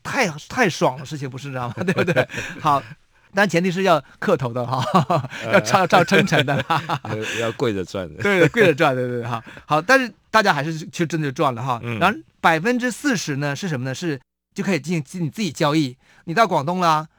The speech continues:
Speaker 1: 六成拿走了嘛，
Speaker 2: 嗯。
Speaker 1: 钱已经赚到了嘛，
Speaker 2: 嗯。
Speaker 1: 剩下四成呢，你自己去市场交易。那当然一定有些中间商啊、大盘商啊，
Speaker 2: 嗯。
Speaker 1: 去交易。
Speaker 2: 舶来品。
Speaker 1: 对，这个呢，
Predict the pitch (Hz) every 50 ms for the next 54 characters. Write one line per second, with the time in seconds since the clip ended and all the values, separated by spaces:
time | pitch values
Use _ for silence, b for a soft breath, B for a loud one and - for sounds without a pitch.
0 | _ _ - 208 247 220 185 - 147 139 135 147 143 131 139 143 151 135 135 135
1 | 127 131 123 117 120 - - 110 110 104 98 90 85 - 156 185 175 156 139 175
2 | 156 151 151 139 131 123 120 117 120 _ - 107 104 98 90 - 262 247 214 -
3 | 269 208 190 165 165 165 160 156 151 156 247 185 151 175 160 208 180 139 110 123
4 | 147 139 143 143 123 120 - _ _ _ _ _ _ 190 190 214 220 226 220 196
5 | 170 156 160 214 196 156 131 127 - 156 151 143 147 147 139 - 147 135 131 131
6 | 127 123 123 127 - - 147 139 - 120 120 123 - 135 127 127 123 113 117 120
7 | - 131 123 135 127 120 - - - - 113 117 135 131 123 139 135 - - -
8 | - _ - - - 247 202 165 - 302 320 285 269 247 226 214 202